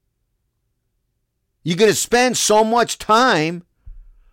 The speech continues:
worrying about your launch angle, so it's feast or famine. And, you know, that, then I was watching a Met game.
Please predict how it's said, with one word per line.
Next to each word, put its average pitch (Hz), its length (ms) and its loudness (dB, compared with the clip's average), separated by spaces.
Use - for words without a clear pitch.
worrying 220 340 4
about 196 300 2
your 170 120 4
launch 214 360 2
angle, 214 300 2
so 214 180 4
it's 208 120 0
feast 180 360 -2
or 240 80 4
famine. 311 560 0
And, 226 180 -2
you 208 100 2
know, 214 80 0
that, 175 260 0
then 208 180 0
I 202 40 4
was 175 160 2
watching 175 300 0
a 135 40 0
Met 127 220 -2
game. 78 260 -14